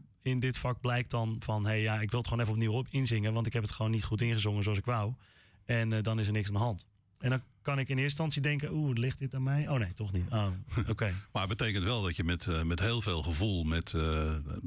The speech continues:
Speaker 2: met de,
Speaker 1: Ja.
Speaker 2: met de producties bezig bent.
Speaker 1: Absoluut. Ja, ja,
Speaker 2: En,
Speaker 1: ja.
Speaker 2: ehm, en,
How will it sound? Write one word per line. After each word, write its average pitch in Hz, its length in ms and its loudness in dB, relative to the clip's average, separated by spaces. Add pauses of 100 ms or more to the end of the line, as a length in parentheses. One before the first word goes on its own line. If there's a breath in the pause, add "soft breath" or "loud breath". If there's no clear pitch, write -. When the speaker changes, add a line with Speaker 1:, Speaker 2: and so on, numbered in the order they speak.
(320)
Speaker 2:
met 82 380 0
de, - 60 -8
Speaker 1:
Ja. - 60 0
Speaker 2:
met - 80 2
de - 80 -2
producties 87 460 0
bezig 95 300 0
bent. 78 140 0
Speaker 1:
Absoluut. 110 400 -2 (100)
Ja, 113 160 0
ja, 95 280 -2
Speaker 2:
En, 87 520 0
Speaker 1:
ja. 104 60 -2 (240)
Speaker 2:
ehm, 82 260 2 (420)
en, 107 200 0